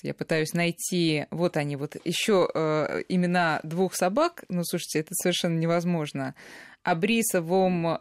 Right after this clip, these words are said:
Фелсен Келлер, это, э, в восьмидесятые годы выигрывала такая собака, а, персидская бра-, борзая.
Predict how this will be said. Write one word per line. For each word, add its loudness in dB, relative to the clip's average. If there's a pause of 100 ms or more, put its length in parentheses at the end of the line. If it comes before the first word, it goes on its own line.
Фелсен 0
Келлер, 2
это, 0
э, 4
в -8
восьмидесятые 0
годы -2
выигрывала -2
такая -2
собака, 0 (400)
а, 2
персидская -4
бра-, 2
борзая. 0